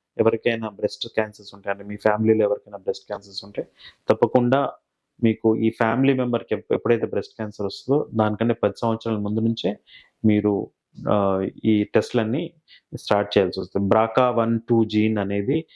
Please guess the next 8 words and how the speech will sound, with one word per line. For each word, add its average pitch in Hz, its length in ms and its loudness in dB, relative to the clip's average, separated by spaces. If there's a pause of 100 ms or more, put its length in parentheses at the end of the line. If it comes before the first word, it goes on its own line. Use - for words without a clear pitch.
(260)
ఒక 110 100 2
బ్రెస్ట్ 104 300 0
క్యాన్సర్, 117 400 0
ఓవేరియన్ 107 340 0
క్యాన్సర్‌కి 98 480 -6
రెస్పాన్సిబుల్ 101 600 -4
జీన్. 92 320 -4 (640)
అందుకే 139 480 2